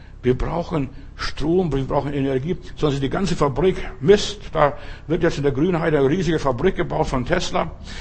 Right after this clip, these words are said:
Verstehst du, wenn da kein Strom, keine Energie ist, da ist die Fabrik Schrott. Da kann man nichts machen. So eine Fabrik ohne Strom ist Schrott, wertlos. Ohne Energie, ihr Lieben,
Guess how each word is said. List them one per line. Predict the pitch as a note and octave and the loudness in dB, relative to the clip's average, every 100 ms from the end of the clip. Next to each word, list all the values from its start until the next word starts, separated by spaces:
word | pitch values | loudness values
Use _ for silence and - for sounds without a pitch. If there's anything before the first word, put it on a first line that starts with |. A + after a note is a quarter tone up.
| - | -8
Verstehst | - E3 D3 | -2 0 2
du, | |
wenn | C#3+ | 2
da | C#3+ | 2
kein | - G3+ G3 | 4 2 2
Strom, | - F3+ E3+ | 2 4 4
keine | D3 F3+ F#3 | 2 2 2
Energie | E3 D#3+ D3+ D#3 G3 | 0 2 2 0 -2
ist, | D#3+ C3 - - - - - - - - - - - - - - - - - - - - - - - - - - - - - - - - | -2 -4 -8 -12 -14 -18 -18 -18 -18 -18 -18 -18 -18 -20 -18 -18 -14 -14 -14 -18 -18 -18 -18 -18 -18 -18 -16 -14 -14 -10 -10 -10 -12 -6
da | A#2 | -4
ist | - | -2
die | |
Fabrik | A#2 A#2 B2 | -2 0 0
Schrott. | - C#3+ D3+ - - - - - - - - - - - - | -2 -4 -6 -10 -14 -18 -20 -20 -18 -20 -20 -20 -18 -18 -14
Da | - | -6
kann | - A#2 | -2 0
man | A#2 | 0
nichts | G#2 - | -2 -6
machen. | D3 E3 D3 | -6 -8 -10
So | - D3+ - - - - | -4 -2 -4 -8 -14 -10
eine | C#3+ D3 | -2 0
Fabrik | D3+ C#3 F#3 F3 | 0 2 0 2
ohne | F3 E3 | 0 2
Strom | - D3 F3+ | 0 0 0
ist | C#3 - - - - - | 0 -4 -10 -12 -14 -10
Schrott, | - E3 F3 - - - - - - | -8 -4 -6 -6 -12 -14 -16 -16 -8
wertlos. | B2+ F3+ - D#3+ - - - - - | -4 -4 -2 -4 -4 -10 -12 -14 -8
Ohne | - G3+ F3+ | 2 4 4
Energie, | D#3+ D3 C3+ B2+ F3+ | 2 2 2 2 0
ihr | G3 - D3 | -2 0 0
Lieben, | F3 F3 E3+ | 0 -2 -4